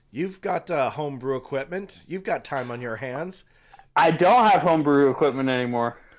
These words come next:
Speaker 1: Oh, that's right. You gave yours away, you, you, you, you cock knocker.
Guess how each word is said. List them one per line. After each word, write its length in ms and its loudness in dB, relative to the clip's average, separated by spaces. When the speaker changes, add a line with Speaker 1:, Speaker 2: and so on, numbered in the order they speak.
Speaker 1:
Oh, 140 -8
that's 260 -6
right. 180 -10
You 100 -12
gave 300 -12
yours 200 -12
away, 320 -10
you, 260 -14
you, 180 -20
you, 280 -14
you 160 -14
cock 400 -12
knocker. 380 -16